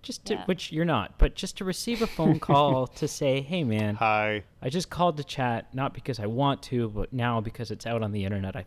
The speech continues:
Speaker 1: feel like I have to."
Speaker 3: Yeah.
Speaker 1: Um, yeah.
Speaker 3: <laughs>
Speaker 1: Aaron hates talking on the phone, though.
Speaker 3: Hmm.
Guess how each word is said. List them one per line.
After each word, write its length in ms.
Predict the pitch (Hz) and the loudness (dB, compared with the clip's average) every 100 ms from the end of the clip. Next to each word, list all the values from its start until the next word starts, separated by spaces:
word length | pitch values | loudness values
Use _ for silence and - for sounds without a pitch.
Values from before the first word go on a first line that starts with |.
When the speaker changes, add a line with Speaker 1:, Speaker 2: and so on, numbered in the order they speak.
| - | -4
Speaker 1:
feel 160 | 139 113 | -2 0
like 200 | 107 107 | -2 -4
I 60 | |
have 300 | 95 95 92 | -6 -8 -10
to." 200 | - 95 95 - | -12 -12 -12 -8
Speaker 3:
Yeah. 460 | 107 107 107 104 98 | -2 0 0 0 -4
Speaker 1:
Um, 320 | 107 101 92 92 - - - - - | -6 -6 -6 -8 -14 -20 -20 -20 -10
yeah. 240 | 175 98 - - - - - - - - - | -6 -6 -8 -16 -18 -20 -20 -20 -20 -20 -14
Speaker 3:
<laughs> 60 | - - - - - - | -10 -6 -8 -10 -16 -4
Speaker 1:
Aaron 220 | 147 202 | 2 2
hates 400 | 170 135 123 - | 2 -2 -4 -6
talking 380 | - 95 92 95 | -8 -8 -6 -8
on 120 | 92 | -8
the 80 | 92 | -10
phone, 300 | - 110 98 | -10 -10 -10
though. 200 | 98 - - 311 - - - | -12 -16 -14 -14 -14 -16 -8
Speaker 3:
Hmm. 380 | 120 117 107 | -6 -4 -6